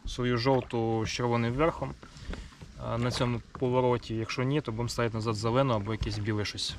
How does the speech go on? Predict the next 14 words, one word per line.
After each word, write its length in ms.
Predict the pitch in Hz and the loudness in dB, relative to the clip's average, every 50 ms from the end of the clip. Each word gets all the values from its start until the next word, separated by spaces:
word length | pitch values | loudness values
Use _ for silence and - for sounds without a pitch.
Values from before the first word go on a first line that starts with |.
| - - | -10 -6
придумувати. 580 | - 117 113 104 110 101 107 101 101 - - - - - - | -4 -2 -2 -2 -2 -2 -4 -4 -6 -6 -10 -12 -14 -8 -4
Тому 220 | - 113 113 120 | -2 0 0 0
що 140 | 120 - 127 | 2 2 4
я 140 | 123 127 120 | 6 6 6
кидав 320 | - - 127 117 120 113 | 4 2 2 4 4 4
і 40 | 113 | 4
ось 240 | 110 110 110 - - | 4 2 0 0 -2
на 80 | 113 | -4
таке, 380 | - - 107 - - 156 180 190 - - - - - - - - - - - - - - - - - - - - - - - - - | -4 -4 -2 2 4 4 4 2 0 -6 -12 -14 -14 -10 -8 -6 -4 -4 -4 -2 0 0 0 0 -2 -4 -4 -2 -2 -2 -2 -4 -6
на 80 | 113 | -6
такого 280 | 107 113 113 - 156 160 | -4 -2 2 4 4 6
гачка 480 | 151 156 151 151 143 - - - 143 139 | 6 6 4 2 2 2 2 4 4 4
я 100 | 135 127 | 4 4
кидав. 400 | - 135 127 123 120 120 120 | 2 0 2 2 2 2 0